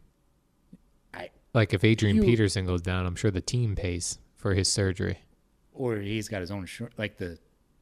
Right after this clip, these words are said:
Speaker 2: Yeah, I don't know.
Speaker 1: N F L has insurance, right? I don't
Speaker 2: I'd
Speaker 1: know.
Speaker 2: love to take a look at his books.
Speaker 1: <laughs> These don't make any sense.
Speaker 2: Mister Andrews,
Speaker 1: <laughs>
Speaker 2: open your books for us to see who's paying for these surgeries.
Speaker 1: Uh, there's a lot of wrestlers, too.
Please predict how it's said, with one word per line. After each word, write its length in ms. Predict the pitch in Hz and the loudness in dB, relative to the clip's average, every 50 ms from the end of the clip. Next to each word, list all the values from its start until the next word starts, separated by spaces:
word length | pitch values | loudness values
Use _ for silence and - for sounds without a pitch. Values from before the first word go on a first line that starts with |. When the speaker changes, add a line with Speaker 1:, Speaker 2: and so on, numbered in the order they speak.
| _ _ _ | _ _ _
Speaker 2:
Yeah, 220 | 123 110 110 117 123 | 0 2 4 4 6
I 40 | |
don't 160 | 147 160 147 123 | 4 4 4 6
know. 80 | 127 | 6
Speaker 1:
N 120 | 139 - 117 | 6 6 4
F 160 | 104 101 - | 2 2 0
L 140 | 117 113 104 | -2 -2 -2
has 160 | 104 90 - | -4 -8 -10
insurance, 580 | 87 85 - - - 143 143 120 98 87 - - | -14 -14 -14 -8 -6 -6 -4 -4 -6 -10 -12 -14
right? 100 | 107 - - | -16 -14 -10
I 40 | 110 | -4
don't 80 | 113 | 0
Speaker 2:
I'd 80 | 123 165 | 2 6
Speaker 1:
know. 40 | 160 | 6
Speaker 2:
love 120 | 123 110 113 | 6 6 6
to 80 | - | 6
take 240 | - - 120 110 - | 8 8 6 8 8
a 40 | 123 | 6
look 160 | 127 131 - | 4 6 8
at 60 | 131 | 8
his 140 | 147 151 127 | 8 8 8
books. 520 | - - 139 120 - - - - - - - | 8 6 4 4 6 2 0 0 0 0 -4
Speaker 1:
<laughs> 1500 | - - - - - - - - - - - - - - - _ _ _ _ _ _ - _ - _ _ - - - - - | -12 -16 -16 -16 -16 -16 -16 -16 -16 -18 -20 -20 -20 -20 -20 _ _ _ _ _ _ -20 _ -20 _ _ -20 -20 -20 0 4
These 180 | 294 285 226 | 6 6 6
don't 160 | 196 156 170 | 6 8 8
make 200 | 165 175 180 - | 8 8 8 6
any 120 | 202 185 185 | 6 4 4
sense. 440 | - - - 254 330 349 247 180 170 | 4 10 12 12 12 12 10 8 8
Speaker 2:
Mister 220 | 165 - - 190 | 8 10 10 10
Andrews, 640 | 190 175 165 165 151 117 110 98 92 90 - - - - - - - - | 10 12 12 12 12 10 8 8 8 6 4 0 -2 -4 -6 -8 -8 -8
Speaker 1:
<laughs> 300 | - - - - - - | -8 -10 -18 -20 8 12
Speaker 2:
open 260 | 214 208 208 208 185 170 | 12 12 12 12 8 8
your 100 | 160 139 | 8 6
books 380 | 113 - - 131 - - - - | 10 10 10 10 10 8 2 2
for 120 | - 131 | 6 6
us 160 | 117 104 - | 6 6 6
to 120 | - - 113 | 4 4 4
see 360 | - - 131 117 104 95 185 175 - - - | 6 6 6 6 8 6 4 2 0 -4 2
who's 200 | - 190 180 - | 6 6 6 6
paying 340 | - - 143 143 135 120 113 | 6 6 6 6 6 6 4
for 100 | - 123 | 2 4
these 200 | 110 107 101 98 | 4 6 6 6
surgeries. 800 | - - 131 113 104 98 98 95 92 90 95 104 110 - - - - - - - - - _ - | 6 6 8 8 8 6 4 2 2 2 2 2 2 -2 -6 -10 -12 -16 -20 -20 -20 -20 _ -12
Speaker 1:
Uh, 420 | - 120 107 104 101 98 92 90 90 95 - _ _ _ | -10 -8 -6 -6 -6 -6 -8 -8 -10 -14 -16 _ _ _
there's 140 | - 254 262 | 2 2 6
a 40 | 226 | 8
lot 120 | 226 214 | 8 8
of 100 | 165 131 | 8 6
wrestlers, 520 | 120 135 160 170 - - 120 92 - - - | 6 4 2 2 0 -4 -6 -6 -6 -10 -14
too. 320 | - - 156 117 85 78 | -8 -6 -6 -6 -6 -8